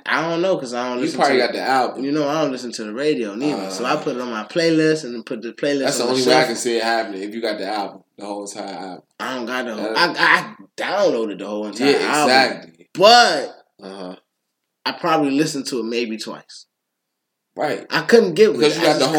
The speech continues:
Speaker 1: couldn't,
Speaker 2: entire album.
Speaker 1: I couldn't
Speaker 2: You
Speaker 1: get jiggy
Speaker 2: yeah.
Speaker 1: with that shit.
Speaker 2: Like, like, now, peep this, though.
Speaker 1: Go ahead.
Speaker 2: This, the Joker Tyga, right?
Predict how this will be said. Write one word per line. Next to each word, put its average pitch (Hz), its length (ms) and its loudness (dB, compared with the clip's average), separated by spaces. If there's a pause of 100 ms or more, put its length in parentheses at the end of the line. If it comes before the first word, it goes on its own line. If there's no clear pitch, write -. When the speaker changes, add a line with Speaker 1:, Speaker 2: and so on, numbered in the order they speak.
Speaker 1:
couldn't, 151 60 2
Speaker 2:
entire 147 380 6
album. 170 260 2
Speaker 1:
I - 20 -10
couldn't 208 300 6
Speaker 2:
You 208 100 10
Speaker 1:
get 165 80 0
jiggy 214 300 6
Speaker 2:
yeah. 170 60 2
Speaker 1:
with 151 140 4
that 127 220 0
shit. 101 340 -8 (460)
Speaker 2:
Like, 127 420 2 (340)
like, 120 400 0
now, 123 340 -2 (120)
peep 180 240 -6
this, 160 220 -2
though. 101 480 -4
Speaker 1:
Go 185 120 8
ahead. 131 280 2 (800)
Speaker 2:
This, 127 340 -10
the 139 80 -2
Joker 151 360 2
Tyga, 147 520 2
right? 131 360 0